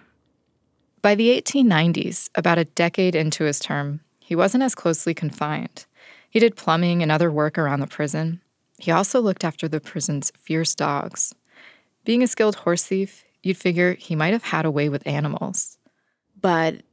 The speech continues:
Speaker 2: during the time of, uh, Christmas of ninety-five,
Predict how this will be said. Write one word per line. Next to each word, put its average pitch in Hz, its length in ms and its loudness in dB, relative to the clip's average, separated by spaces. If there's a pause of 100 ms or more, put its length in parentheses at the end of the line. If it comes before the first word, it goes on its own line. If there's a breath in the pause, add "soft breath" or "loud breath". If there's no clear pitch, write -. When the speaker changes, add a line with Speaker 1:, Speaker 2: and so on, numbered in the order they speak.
(140)
Speaker 2:
during 175 440 2
the 165 100 2
time 170 420 -2
of, 156 460 -4
uh, 55 380 -6 (180)
Christmas 190 440 0
of 170 240 -6
ninety-five, 170 1300 -2